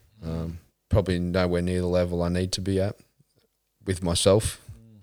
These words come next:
Speaker 1: Mm.
Speaker 2: um, from what you're describing, but, you know, it's all the process.
Speaker 1: It's funny how you get this ripple effect of someone needing to own their story in a, a very desperate way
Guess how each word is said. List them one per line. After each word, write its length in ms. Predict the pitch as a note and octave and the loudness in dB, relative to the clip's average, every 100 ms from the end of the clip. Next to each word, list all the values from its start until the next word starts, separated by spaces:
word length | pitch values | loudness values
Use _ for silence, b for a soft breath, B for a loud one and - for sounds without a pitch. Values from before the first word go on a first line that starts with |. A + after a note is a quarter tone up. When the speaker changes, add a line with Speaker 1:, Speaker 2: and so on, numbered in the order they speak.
| F#2 | _
Speaker 1:
Mm. 60 | F#2+ | -8
Speaker 2:
um, 380 | F2 F2 F#2 F#2 _ F2+ F#2 _ - | -6 -6 -8 -10 _ -20 -20 _ -14
from 240 | - F#2 | -6 0
what 140 | F2+ E2 | 0 2
you're 220 | F2+ G2 | 0 2
describing, 500 | G2 - G2+ A#2+ A#2 | 0 4 4 4 0
but, 200 | F2 - | -4 -6
you 100 | F2 | -8
know, 140 | F2+ G2 | -6 -8
it's 120 | - | -4
all 100 | F#2 E2+ | -4 -4
the 60 | |
process. 600 | E2+ F#2 F#2+ A#2 A2 - _ _ G#2+ | 2 2 4 2 0 -4 _ _ -20
Speaker 1:
It's 120 | - | -6
funny 280 | C3 C3 A#2+ | -6 -6 -10
how 160 | A2 A2+ | -10 -10
you 180 | G#2+ | -10
get 360 | G2+ A2 G2 - _ _ _ - _ _ _ _ - | -12 -10 -10 -14 _ _ _ -20 _ _ _ _ -20
this 160 | G2 - | -20 -14
ripple 280 | A2 - G#2+ | -14 -10 -10
effect 380 | - F#2+ - _ _ _ _ _ _ _ _ | -8 -12 -12 _ _ _ _ _ _ _ _
of 280 | G2+ G2 A2+ _ _ | -16 -16 -16 _ _
someone 540 | A2 A2 G#2+ G2 E2+ F2 _ _ _ b b b | -12 -6 -4 -6 -12 -20 _ _ _ b b b
needing 300 | G#2+ A#2 A2+ | -6 -2 -2
to 160 | G#2+ C2+ | -4 -4
own 420 | G#2 A2+ G#2 - _ _ _ _ _ _ _ G#2+ | -2 -4 -6 -10 _ _ _ _ _ _ _ -12
their 100 | F#2+ | -10
story 560 | - A2 A2+ A2 F2 D#2+ _ _ | -6 -2 -2 -2 -10 -20 _ _
in 80 | F#2+ | -12
a, 220 | F#2+ E2+ - - _ F#2 | -12 -12 -18 -20 _ -20
a 60 | |
very 220 | G2+ G#2+ | -10 -8
desperate 480 | G2 G2 F2+ - D#2 | -6 -6 -6 -12 -10
way 300 | D#2 F#2 G#2 | -8 -8 -10